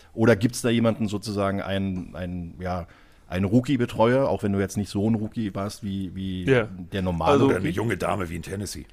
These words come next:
Speaker 1: Ja, so,
Speaker 2: <laughs> Ja, das
Speaker 1: genau,
Speaker 2: ist
Speaker 1: eine Hostess sozusagen.
Speaker 2: <laughs> Die, die jungen Damen gibt's leider nicht. Äh, also es gibt natürlich Leute, ähm, im Team, an, an die du dich wenden kannst, ja, ähm,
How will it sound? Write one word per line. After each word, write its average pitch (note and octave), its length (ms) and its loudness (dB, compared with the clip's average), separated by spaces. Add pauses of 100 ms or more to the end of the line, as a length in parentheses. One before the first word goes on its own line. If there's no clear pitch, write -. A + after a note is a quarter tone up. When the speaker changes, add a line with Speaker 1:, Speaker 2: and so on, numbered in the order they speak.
Speaker 1:
Ja, C#3 260 4
so, B2+ 120 6
Speaker 2:
<laughs> C3 60 6
Ja, C#3 120 8
das C#3 200 2
Speaker 1:
genau, C#3 220 8
Speaker 2:
ist - 80 8
Speaker 1:
eine A2 160 6
Hostess - 380 4
sozusagen. E2+ 480 -2 (260)
Speaker 2:
<laughs> C#3 260 4
Die, C#3 280 0
die C3+ 140 0
jungen C#3+ 260 4
Damen C#3+ 280 8
gibt's C3+ 200 -2
leider A#2 240 2
nicht. D3 280 -4
Äh, A#2 60 -2
also A2 360 2
es A2+ 100 -2
gibt C3+ 160 2
natürlich B2 300 0
Leute, B2 420 4 (400)
ähm, G#2+ 420 0 (280)
im A#2 160 -2
Team, C3 280 2
an, A2+ 300 0
an A2 220 -4
die A2+ 120 -4
du A2 80 -4
dich - 180 -6
wenden B2 340 -2
kannst, B2+ 380 -2
ja, A2 580 0
ähm, F#2+ 120 -8